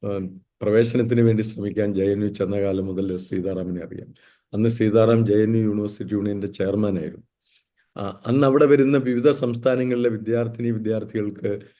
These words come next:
എ-, എല്ലാ സൗകര്യങ്ങളും ഒരുക്കി കൊടുത്തിരുന്നത് സീതാറാമിന്റെ നേതൃത്വത്തിലുള്ള യൂണിയനായിരുന്നു, വിദ്യാർത്ഥി യൂണിയനായിരുന്നു. ആ, ആ,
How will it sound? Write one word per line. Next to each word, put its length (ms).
എ-, 240
എല്ലാ 280
സൗകര്യങ്ങളും 960
ഒരുക്കി 240
കൊടുത്തിരുന്നത് 800
സീതാറാമിന്റെ 680
നേതൃത്വത്തിലുള്ള 1040
യൂണിയനായിരുന്നു, 760
വിദ്യാർത്ഥി 420
യൂണിയനായിരുന്നു. 540
ആ, 60
ആ, 280